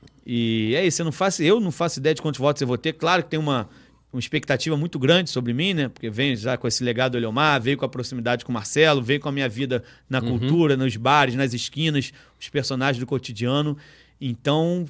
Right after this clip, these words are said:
Speaker 1: tem uma expectativa grande na rede social, muita gente vai falando, "Não, você vai ter tantos votos aqui", mas sim, mas não existe isso, eleição, a gente só apura quando vê lá, fecha lá a urna,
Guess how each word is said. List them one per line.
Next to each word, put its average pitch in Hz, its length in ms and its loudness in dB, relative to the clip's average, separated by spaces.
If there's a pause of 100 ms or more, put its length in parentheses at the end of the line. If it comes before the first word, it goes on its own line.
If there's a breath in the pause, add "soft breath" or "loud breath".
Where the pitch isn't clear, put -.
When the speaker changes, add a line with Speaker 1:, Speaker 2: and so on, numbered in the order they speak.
Speaker 1:
tem 156 120 2
uma 180 80 0
expectativa 143 520 0
grande 143 300 2
na 127 60 -2
rede 127 200 -2
social, 131 480 2
muita 135 220 -2
gente 123 100 -4
vai 127 120 -2
falando, 131 280 -4
"Não, 185 140 0
você 156 80 -6
vai 156 100 -4
ter 156 140 -8
tantos 151 220 -8
votos 151 200 -2
aqui", 147 120 -10
mas 165 180 -2
sim, 135 100 -2
mas 143 160 0
não 180 120 2
existe 165 380 0
isso, 160 300 -2 (380 soft breath)
eleição, 135 600 0 (280 soft breath)
a 131 60 -6
gente 123 100 -4
só - 140 0
apura 143 400 0
quando 139 240 -2
vê 123 180 2
lá, 123 160 0
fecha 127 340 -2
lá 123 100 4
a 123 40 6
urna, 135 380 2